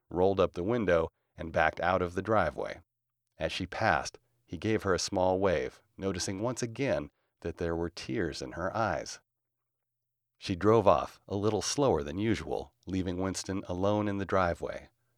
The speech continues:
Theirs was by far the smallest home on their cul-de-sac, one of the poorer and more run-down pockets in this area of Beaverton. The morning air was clear and warm for October. Sunlight filtered through the trees.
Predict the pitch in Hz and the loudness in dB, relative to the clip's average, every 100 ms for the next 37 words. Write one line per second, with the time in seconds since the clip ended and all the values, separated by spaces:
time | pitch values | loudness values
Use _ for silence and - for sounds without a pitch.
0 | _ - 98 95 92 90 - 82 80 - | _ 0 4 4 4 -4 -2 -2 -2 2
1 | 110 80 71 - 98 85 78 - - 104 | 4 4 2 -4 -2 0 0 -2 0 2
2 | 78 69 69 - 101 82 - 69 69 - | 2 -2 -4 0 0 0 0 -2 -2 -8
3 | _ - 98 90 87 - 135 110 71 67 | _ -4 -2 -2 -8 -2 4 4 4 0
4 | - 90 90 90 85 82 80 101 87 71 | -4 -4 0 0 0 -2 0 0 0 -2
5 | - 107 95 87 - 78 78 - 87 78 | -2 -2 -2 -6 -6 -6 -6 -2 -2 0
6 | 67 - 113 107 78 - - _ _ _ | -4 -4 -6 -6 -8 -10 -14 _ _ _
7 | _ _ _ _ _ _ _ _ _ 98 | _ _ _ _ _ _ _ _ _ -4
8 | 107 143 160 139 127 117 92 - - 110 | 2 4 4 4 4 4 2 -4 0 2
9 | 82 58 73 92 107 98 82 69 64 62 | 2 0 -4 0 4 4 2 -2 -4 -4
10 | - 90 - 50 - _ - 110 104 76 | -2 -2 -2 -8 -10 _ -2 0 2 -2
11 | 73 - 117 117 95 - - 101 85 82 | -6 -6 -4 -2 -4 -8 -4 -4 -4 -6
12 | - 113 80 57 - | -4 -4 -4 -8 -14